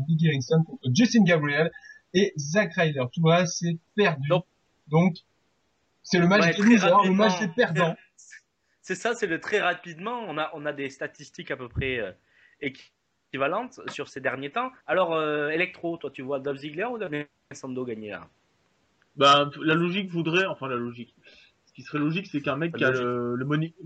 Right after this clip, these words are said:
Speaker 3: ouais, la, la logique, ça passe par la fenêtre là, mais ça peut serait plus cohérent que Damien Sandow gagne le match. Pourquoi ? Parce qu'il a le Money in the Bank.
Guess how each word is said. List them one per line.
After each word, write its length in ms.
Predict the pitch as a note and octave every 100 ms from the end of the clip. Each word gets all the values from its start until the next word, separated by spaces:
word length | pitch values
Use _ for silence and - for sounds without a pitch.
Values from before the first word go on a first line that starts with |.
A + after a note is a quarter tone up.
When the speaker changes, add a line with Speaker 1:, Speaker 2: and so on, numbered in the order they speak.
| - D#3
Speaker 3:
ouais, 240 | D#3 D3
la, 120 | B2+
la 260 | B2+ B2+ C3
logique, 260 | C#3 D#3+
ça 120 | D#3+ B2+
passe 140 | B2+
par 120 | C#3
la 80 | C#3
fenêtre 220 | C3+ A#2+
là, 80 | A2+
mais 180 | A2 G2+ _ _ _
ça 420 | - D3+ D3+ - D3+
peut 120 | F3
serait 880 | E3 - F#3+ _ _ _ _ - G3
plus 360 | - A3 B3 A#3
cohérent 520 | - G#3 F3 F3+ G3 _
que 340 | D#3 F#3 F3 -
Damien 280 | C#3+ E3+ F3+
Sandow 380 | D#3 D3+ E3 E3+
gagne 200 | D3 D3+
le 100 | C3+
match. 160 | F#3 -
Pourquoi ? 280 | D3 G3+
Parce 160 | E3+ D#3+
qu'il 180 | F3 F3+
a 80 | F#3
le 220 | E3+ E3+
Money 320 | D3 E3+ F3+
in 40 |
the 120 | D3+ C#3+
Bank. 360 | E3+ D3+ -